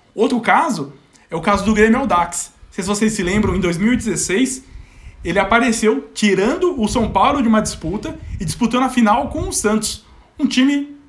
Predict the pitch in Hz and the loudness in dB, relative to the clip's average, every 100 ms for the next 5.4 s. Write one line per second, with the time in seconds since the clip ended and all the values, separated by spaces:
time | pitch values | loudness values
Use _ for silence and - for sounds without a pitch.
0 | - - 233 220 226 190 214 - 208 208 | -12 0 0 0 -4 -6 -8 -4 -2 0
1 | 196 190 185 247 262 226 190 - 220 359 | -2 -2 2 2 2 0 0 0 -2 -4
2 | - - - - - 330 339 311 233 220 | -8 -12 -12 -16 -12 -6 -2 2 2 2
3 | 240 - 226 277 277 202 220 - - 392 | -2 0 0 -2 -2 2 2 2 -2 -2
4 | 427 427 302 311 311 - 294 359 - 440 | 0 -2 -4 -2 -2 0 -2 -2 -4 -2
5 | 269 202 196 - | 0 0 -2 -8